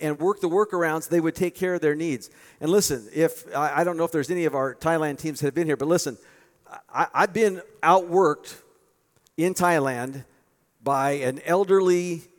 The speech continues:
lady smoking a cigarette as we're hauling stuff up the hill.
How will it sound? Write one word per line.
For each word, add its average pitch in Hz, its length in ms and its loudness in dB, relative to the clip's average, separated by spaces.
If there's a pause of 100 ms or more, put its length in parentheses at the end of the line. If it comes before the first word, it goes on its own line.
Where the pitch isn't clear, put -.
(100)
lady 147 540 4
smoking 170 400 -2
a 120 60 -4
cigarette 123 600 -2 (1000)
as 143 180 4
we're 160 140 2
hauling 190 360 6
stuff 185 280 4
up 185 140 4
the 160 100 2
hill. 135 440 2